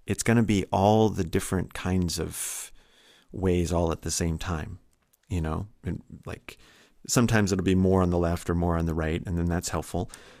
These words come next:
But a lot of times it'll just be like, "Well, the whole thing is just tight. I just feel, like, stuck,"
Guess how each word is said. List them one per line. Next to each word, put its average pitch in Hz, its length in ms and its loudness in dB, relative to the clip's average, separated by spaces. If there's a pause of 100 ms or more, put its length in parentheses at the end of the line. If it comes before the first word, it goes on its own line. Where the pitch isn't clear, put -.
(120)
But 104 100 2
a 110 60 4
lot 120 140 6
of 113 40 0
times 92 260 0
it'll 90 120 -2
just 85 220 -4
be 85 100 -2
like, 82 160 -4
"Well, 90 100 -2
the 87 80 -4
whole 98 180 2
thing 90 280 -2
is 80 100 -8
just - 320 -8
tight. - 340 -6
I 82 100 -8
just - 220 -8
feel, 82 200 -4
like, - 180 -6
stuck," - 680 -6